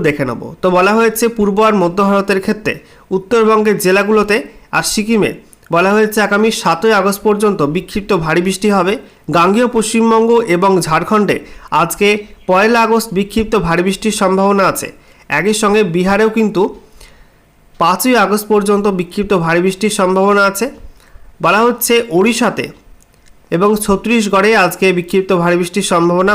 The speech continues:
মধ্যপ্রদেশের মধ্যেও কিন্তু বৃষ্টিপাতের সম্ভাবনা থাকবে চৌঠা আগস্ট থেকে ছয় আগস্ট ওই সময়টার মধ্যে। এছাড়া বলা হয়েছে বিক্ষিপ্ত অতি ভারী বৃষ্টির সম্ভাবনা থাকবে সেকেন্ড আগস্ট থেকে ফোর্থ আগস্ট ওই সময়টার মধ্যে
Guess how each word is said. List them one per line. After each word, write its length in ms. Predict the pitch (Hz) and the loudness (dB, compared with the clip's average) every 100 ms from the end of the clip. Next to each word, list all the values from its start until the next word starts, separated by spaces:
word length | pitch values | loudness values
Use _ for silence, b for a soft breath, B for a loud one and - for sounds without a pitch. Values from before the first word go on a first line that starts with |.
| 180 | 0
মধ্যপ্রদেশের 580 | 151 156 170 165 170 170 151 | 0 -2 -2 -2 0 0 0
মধ্যেও 260 | 147 170 175 | -2 -4 -2
কিন্তু 220 | 170 226 339 B B B B B | -2 -2 -4 B B B B B
বৃষ্টিপাতের 500 | 175 175 208 196 196 196 | -10 -4 -2 0 -2 -2
সম্ভাবনা 400 | 180 170 185 202 196 | 0 2 0 0 -2
থাকবে 260 | 165 151 202 - B B B B - | -4 -2 -4 -4 B B B B -2
চৌঠা 380 | 214 233 233 240 240 - - - - 175 | 0 0 2 2 0 -4 -16 -8 -2 2
আগস্ট 220 | 220 220 190 | 2 0 -2
থেকে 140 | 202 233 | -2 -2
ছয় 220 | - 185 190 | -2 0 2
আগস্ট 240 | 175 220 - 165 | 2 0 -2 -2
ওই 80 | 185 185 | -2 0
সময়টার 360 | 165 147 147 147 | 0 0 -2 -2
মধ্যে। 240 | 117 - - - B B B - | -6 -10 -18 -20 B B B -8
এছাড়া 220 | 170 226 240 | -4 0 2
বলা 140 | 233 233 | 4 4
হয়েছে 260 | 247 247 214 180 | 2 0 -2 -2
বিক্ষিপ্ত 340 | 190 - 220 233 170 | -2 -4 -2 -2 0
অতি 160 | 175 226 | -2 0
ভারী 120 | 226 233 | 0 0
বৃষ্টির 280 | 208 220 220 196 | 0 -2 -2 0
সম্ভাবনা 400 | 180 185 202 196 | 0 0 -2 -2
থাকবে 260 | 185 175 196 226 - - - _ - - | -4 -2 -2 -2 -6 -20 -20 _ -16 -4
সেকেন্ড 320 | 208 240 254 175 | -2 0 0 2
আগস্ট 220 | 175 202 - | 0 -2 -4
থেকে 160 | 214 214 214 | -2 -2 0
ফোর্থ 240 | 214 214 196 | -2 0 0
আগস্ট 220 | 185 208 - 180 | 0 -2 -2 0
ওই 80 | 214 | 0
সময়টার 380 | 190 185 180 185 | 0 0 0 0
মধ্যে 220 | 180 170 | 0 0